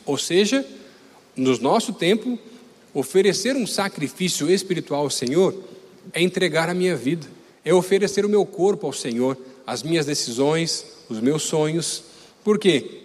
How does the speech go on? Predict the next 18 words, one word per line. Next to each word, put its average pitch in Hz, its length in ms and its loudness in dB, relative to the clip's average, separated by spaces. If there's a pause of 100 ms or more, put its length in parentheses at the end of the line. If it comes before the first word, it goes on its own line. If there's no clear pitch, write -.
Eu 190 160 4
sou 190 240 -2
um 202 80 0
sacrifício 202 880 -2 (420)
vivo. 160 520 0 (600)
A 202 120 -2
minha 262 140 2
adoração 254 540 2
também 185 280 -2
é 185 40 0
um 170 60 -4
sacrifício 220 600 -4
que 202 60 -2
eu 180 40 2
entrego 170 380 -2
para 196 100 -6
o 190 40 -4
Senhor. 202 380 -2